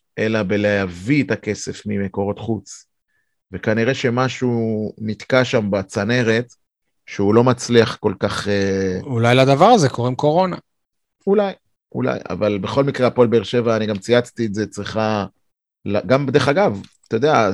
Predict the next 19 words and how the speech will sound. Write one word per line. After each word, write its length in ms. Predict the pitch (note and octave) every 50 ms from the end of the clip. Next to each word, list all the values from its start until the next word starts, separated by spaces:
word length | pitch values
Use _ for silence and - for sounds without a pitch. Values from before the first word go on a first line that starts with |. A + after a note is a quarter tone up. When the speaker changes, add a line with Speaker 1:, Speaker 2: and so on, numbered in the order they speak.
| - -
Speaker 1:
אחד 240 | - - - C3 C3+
הדברים 320 | C#3+ A#2+ A#2 C3 C3 C3 B2
הכי 240 | B2 A#2+ - C3+
יפים, 480 | C#3 C3 A#2+ - - C#3 C#3+ C#3 B2 A#2+ - -
הכי, 420 | F#2 - - - - A#2 A#2 G#2
בעיניי, 440 | E2+ F2+ F#2 F#2 F#2 G#2 B2 B2+ A#2 G2+
הכי, 180 | - - B2+ A#2+ - - - -
הכי 400 | - G#2+ - B2 B2+ A#2+ A2+ G#2+ - _ _ _ _ _
חביבים, 720 | - D#3+ C#3 - - G#2 F#2 G2 G#2 F#2+ A#2 D3 C#3+ B2+
זה 100 | A2 G#2+
שאתה 280 | - A2 G#2 G2 - G#2+
אומר 260 | G#2+ A2+ C#3+ D#3 D#3
משהו, 300 | D#3+ E3+ F3+ - G3 G3+
ואחר 260 | F#3+ D#3 - - F3
כך 260 | F3 G3 D#3+ - - - _ _ _ _ -
מולי 200 | C#3+ E3+ F#3 F3
קצורין 440 | - B3 - - F3 F#3+ F#3 F3+ D3+
חוזר 400 | - D#3 E3 D3+ D#3+ E3+ D#3 D3
אחריו, 400 | B2 - B2 G#2 G2+ F#2+ F#2